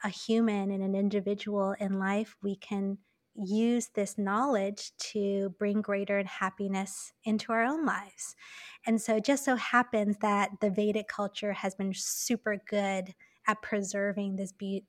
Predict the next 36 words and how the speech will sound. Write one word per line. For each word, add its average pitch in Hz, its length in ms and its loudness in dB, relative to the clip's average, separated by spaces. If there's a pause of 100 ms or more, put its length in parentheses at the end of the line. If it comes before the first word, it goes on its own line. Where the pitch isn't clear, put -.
(100)
this 196 200 -2 (100)
beautiful 208 420 0
body 190 460 -2
of 180 100 -8
universal, 185 840 -4 (380)
of 190 120 -2
universal 202 580 0
truths. - 640 -6 (460)
And 208 340 2
it's 214 200 -2
from 233 460 4
that 208 220 0
body 196 320 0
of 190 120 -6
knowledge 185 500 -2
that 190 200 -10
these 190 220 -4
mantras 185 520 -4
come. 196 520 -8 (320)
And 190 400 -2 (300)
that 202 100 0
was 190 160 -2
a 196 60 0
big 196 260 -8
part 196 260 -4
of 190 140 -4
my 208 180 0
training 196 640 -4
when 190 140 -2
I 185 100 -4
went 190 240 -4
to 202 100 -12
India 190 500 -2
for - 180 -12
that 190 240 -4
year 190 480 -2